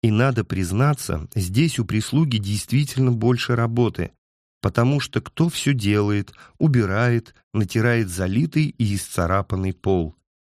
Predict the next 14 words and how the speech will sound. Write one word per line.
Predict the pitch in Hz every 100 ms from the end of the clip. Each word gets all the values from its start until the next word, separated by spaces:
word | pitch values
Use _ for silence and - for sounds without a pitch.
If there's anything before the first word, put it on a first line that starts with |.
| _ _ -
Кухарка | 110 - 165 151 120
торопится | 104 107 139 117 - 90
приготовить | 95 98 101 - 147 120 -
вовремя | 120 101 92 87 82
обед | 82 113 156 - _ _ -
или | 170 143 113
идет | 110 110 95
стирка, | - - 156 170 - 151 - _ _ _ -
а | 101
тут | - 185 180
ребятишки | 123 110 107 151 - -
вертятся | 98 113 - 104 -
на | 101 98
кухне. | 101 92 - 90